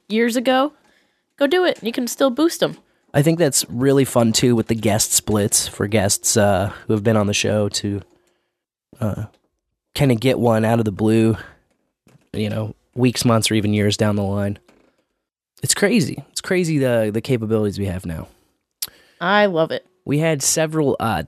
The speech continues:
Speaker 2: tests come in, uh, while I was setting the split up for Chris Fox, and I learned something new. I learned that Podverse is now surfacing the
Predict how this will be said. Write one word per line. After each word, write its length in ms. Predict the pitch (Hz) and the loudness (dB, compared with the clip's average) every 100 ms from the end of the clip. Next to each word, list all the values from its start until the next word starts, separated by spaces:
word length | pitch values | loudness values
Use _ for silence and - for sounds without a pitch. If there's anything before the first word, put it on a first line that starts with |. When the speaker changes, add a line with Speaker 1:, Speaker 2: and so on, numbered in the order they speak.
| - | -4
Speaker 2:
tests 720 | - 170 147 - - - - _ _ _ _ _ _ _ - | -2 0 0 0 -2 -4 -4 _ _ _ _ _ _ _ -4
come 220 | 135 110 | -2 0
in, 340 | 110 113 143 - | 0 0 -2 -2
uh, 200 | 113 110 | -4 -2
while 160 | 117 113 | 0 0
I 20 | |
was 140 | 113 | 0
setting 420 | - 123 113 110 - _ _ - | 0 0 0 -4 -10 _ _ -10
the 80 | 113 | -6
split 300 | - 127 117 | -2 0 0
up 80 | 104 | -2
for 140 | 117 | -4
Chris 240 | - 107 | -2 -2
Fox, 400 | - 113 110 - - - | 0 0 0 -6 -12 -6
and 320 | 233 226 151 | -2 0 0
I 80 | 139 | 0
learned 320 | 147 170 175 | 0 0 -2
something 480 | - 131 110 110 110 | 0 -2 0 -2 0
new. 180 | 147 147 | 0 0
I 80 | 117 | 0
learned 380 | 120 165 180 | 0 0 0
that 340 | 113 113 - - - - _ - | 0 -2 -6 -20 -20 -20 _ -4
Podverse 480 | 139 165 190 185 | -2 0 0 0
is 80 | 165 | 0
now 160 | 160 151 | 0 2
surfacing 720 | - 117 - - 131 139 135 _ _ _ _ - | 2 0 0 0 2 0 -2 _ _ _ _ -10
the 640 | 120 123 120 117 117 95 | 0 2 4 2 0 -2